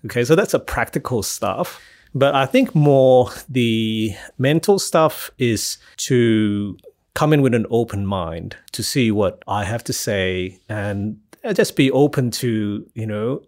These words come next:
um, kind of conventional medical treatments, which is basically the, the world that I live in.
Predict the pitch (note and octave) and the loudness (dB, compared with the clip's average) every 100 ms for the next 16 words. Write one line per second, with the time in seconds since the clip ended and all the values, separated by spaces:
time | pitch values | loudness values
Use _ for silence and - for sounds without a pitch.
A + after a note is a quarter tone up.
0 | - G#2 G2+ - B2+ G2 A#2 G#2 A2+ A2 | -14 -12 -10 -8 -8 -6 -8 -4 -4 -4
1 | - G#2 G2+ G#2+ G2 - G2 - B2 A2 | -6 -6 -6 -4 -4 -6 -10 -6 -6 -6
2 | F2 F2 - - - A#2+ G2 - G#2+ - | -10 -10 -12 -12 -10 -8 -8 -6 -6 -6
3 | - G2 F#2 G2 G2+ G2 G2 G2+ F#2 F#2+ | -8 -10 -6 -6 -6 -8 -6 -6 -4 -4
4 | G2 G#2 F#2+ F#2+ G#2 E3 | -4 -4 -6 -6 -6 -6